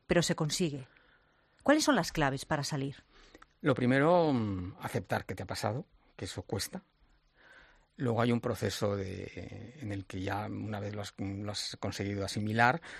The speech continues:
Speaker 2: empiezas a, a, a calibrar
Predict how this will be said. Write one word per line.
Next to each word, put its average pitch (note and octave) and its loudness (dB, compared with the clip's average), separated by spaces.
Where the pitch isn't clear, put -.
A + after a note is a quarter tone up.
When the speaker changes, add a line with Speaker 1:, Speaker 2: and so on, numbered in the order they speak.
Speaker 2:
empiezas G#2+ -4
a, G2 -4
a, - -10
a - -14
calibrar G#2+ -2